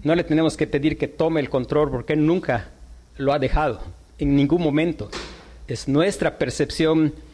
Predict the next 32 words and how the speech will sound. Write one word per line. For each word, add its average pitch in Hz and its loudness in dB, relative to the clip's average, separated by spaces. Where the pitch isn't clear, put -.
equivocada, 143 0
pero 139 2
Él 175 2
está 156 0
todo 170 2
el 135 0
tiempo 156 2
en 135 -2
absoluto 147 0
control. 147 2
Eso 156 0
es, 147 0
esa 156 0
es - -4
la 147 4
imagen 143 0
que 147 -4
está 139 0
en 131 4
la 131 4
Escritura. 131 0
Un 139 -2
Dios 156 2
en 147 -6
su 135 -8
trono, 160 0
un 151 2
Dios 147 2
que 151 0
todo 165 0
lo 143 2
gobierna, 135 2